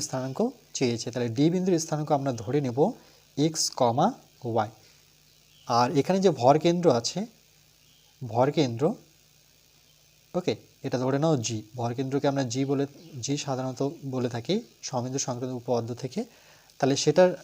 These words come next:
স্থানাঙ্ক দেওয়া আছে, সেটা হচ্ছে মাইনাস টু কমা ওয়ান, এখানে মাইনাস টু কমা ওয়ান দেওয়া আছে। তাহলে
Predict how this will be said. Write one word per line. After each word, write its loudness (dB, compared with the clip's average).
স্থানাঙ্ক 0
দেওয়া 6
আছে, -4
সেটা -4
হচ্ছে 0
মাইনাস 0
টু 0
কমা 4
ওয়ান, -4
এখানে -6
মাইনাস -2
টু 0
কমা 2
ওয়ান 0
দেওয়া -10
আছে। -14
তাহলে 4